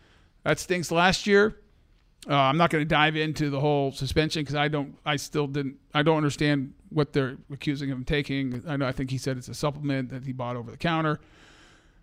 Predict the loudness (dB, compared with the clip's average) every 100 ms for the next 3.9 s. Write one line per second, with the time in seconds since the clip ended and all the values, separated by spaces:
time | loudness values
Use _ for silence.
0 | _ _ -2 0 4 4 4 2 -2 -4
1 | -4 -4 0 2 4 2 2 -2 -2 -4
2 | -6 -4 -4 -2 -4 -6 -8 -6 -6 -6
3 | -6 -6 -6 -8 -4 0 0 0 -8